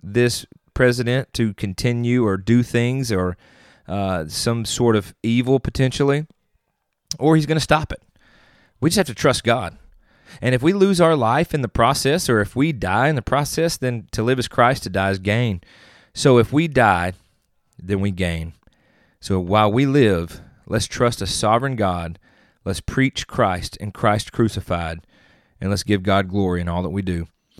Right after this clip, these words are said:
Thank you so much for listening. I hope this has just been a quick, really quick look at the sovereignty of God, just knowing that he's in complete control of everything. Uh, I hope you've enjoyed it. We'll get back, hopefully, on a normal schedule soon so we can get more of these episodes pumped out there to you.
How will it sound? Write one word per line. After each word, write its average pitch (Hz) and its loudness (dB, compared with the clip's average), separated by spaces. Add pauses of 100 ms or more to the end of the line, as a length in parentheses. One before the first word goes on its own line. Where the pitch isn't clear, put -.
(320)
Thank 127 0
you 117 -2
so 123 2
much 120 0
for 101 -4
listening. 120 0
I 87 -4
hope 120 2
this 123 0
has 107 -4
just 110 -6
been 117 -2
a 92 -6
quick, - 2
really 123 -2
quick - -4
look 120 -2
at 104 -4
the - -12
sovereignty 107 0
of 87 -8
God, 110 0
just 107 -6
knowing 117 0
that 85 -12
he's 117 -6
in 101 -10
complete 120 -4
control 131 2
of 104 -2
everything. 107 -2 (640)
Uh, 101 -6
I 82 -2
hope 127 0
you've 110 -4
enjoyed 120 6
it. - 0 (360)
We'll 113 -4
get 107 -2
back, 117 2
hopefully, 110 -2
on 107 -2
a 101 -2
normal 101 -2
schedule 92 -2
soon 110 0
so 98 -4
we 98 0
can 95 -4
get 107 -2
more 101 -2
of 95 -2
these 95 0
episodes 95 -2
pumped 104 -6
out 98 0
there 95 2
to - 2
you. 120 4